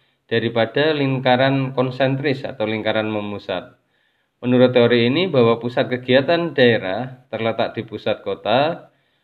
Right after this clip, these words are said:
perkembangan penggunaan lahan berkembang menurut sektor-sektor yang membentuknya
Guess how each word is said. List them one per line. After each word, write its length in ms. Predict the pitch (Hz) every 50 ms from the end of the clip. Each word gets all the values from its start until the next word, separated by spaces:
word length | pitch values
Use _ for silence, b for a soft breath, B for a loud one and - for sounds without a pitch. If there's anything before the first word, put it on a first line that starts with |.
| _ _ _
perkembangan 720 | - - - - 123 120 120 120 135 156 165 165 165 165
penggunaan 500 | 160 147 131 123 120 113 120 117 117 120
lahan 460 | 120 117 117 117 135 147 156 156 151 135
berkembang 560 | 127 107 - - 117 113 110 113 113 110 110
menurut 400 | 110 110 107 104 104 110 - -
sektor-sektor 880 | - - - _ - 120 117 110 104 - 110 95 - - 139 147 151
yang 480 | 147 135 131 131 135 139 135 135 135 - b b b b b b b b b _ _
membentuknya 1040 | - 131 131 127 127 123 123 120 139 135 113 123 135 131 120 113 98 87 90 - -